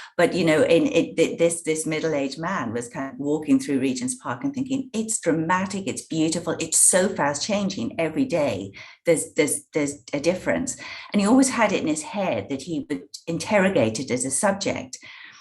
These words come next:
And, um, one of the things that, that, um, happened when he was working towards the show at the Royal Academy for twenty twelve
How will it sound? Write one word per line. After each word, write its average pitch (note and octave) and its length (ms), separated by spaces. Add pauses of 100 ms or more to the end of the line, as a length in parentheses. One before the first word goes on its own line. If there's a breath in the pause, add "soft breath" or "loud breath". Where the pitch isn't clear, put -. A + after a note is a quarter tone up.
(380 loud breath)
And, F3 360
um, E3 580 (360)
one G#3+ 240
of C4+ 80
the B3+ 100
things E3+ 400
that, C3 280
that, B2+ 340
um, B2+ 300
happened C3 580
when C3+ 160
he C#3 160
was C#3 240
working B2+ 400
towards B2+ 400
the C#3 80
show B2+ 500
at B2+ 300
the C3+ 100
Royal A#2+ 240
Academy A#2 520
for A2+ 100
twenty G#2 340
twelve D#3+ 560